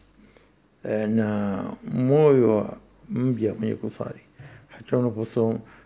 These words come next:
imamu anaposomea sa-, katika qiraa, ayat baada ya al-Fatiha, namna gani unavyohisi utulivu na raha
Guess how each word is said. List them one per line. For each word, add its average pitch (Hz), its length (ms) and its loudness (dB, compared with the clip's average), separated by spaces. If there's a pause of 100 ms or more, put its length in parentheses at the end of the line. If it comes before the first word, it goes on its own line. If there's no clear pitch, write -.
(120)
imamu 113 340 0
anaposomea 107 920 -2 (340)
sa-, - 400 -2
katika 110 400 -4
qiraa, 113 600 -4 (500)
ayat 120 460 0
baada 101 340 -6
ya 101 80 -6 (140)
al-Fatiha, 113 840 -4 (540)
namna 110 260 0
gani 120 280 2
unavyohisi 107 520 -4
utulivu 104 760 -4
na 104 140 -8 (100)
raha 98 320 -6